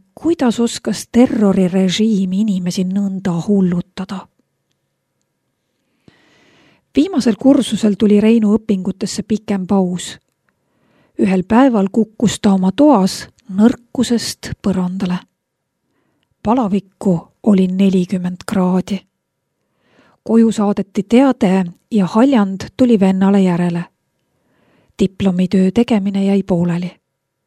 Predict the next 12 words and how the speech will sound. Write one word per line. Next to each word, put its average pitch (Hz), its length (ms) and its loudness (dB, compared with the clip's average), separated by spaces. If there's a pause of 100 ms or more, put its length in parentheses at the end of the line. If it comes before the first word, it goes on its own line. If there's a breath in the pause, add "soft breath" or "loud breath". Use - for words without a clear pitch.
(1400)
Röntgenipilt 240 880 0
näitas 214 460 -2
mõlemas 208 500 -2
kopsus 208 500 -6
vett, - 460 -6 (460 soft breath)
kusjuures 202 440 0
vasak 220 400 0
kops - 420 -6
oli 190 180 2
rangluuni 185 960 0
seda 190 220 -8
täis. 175 520 -2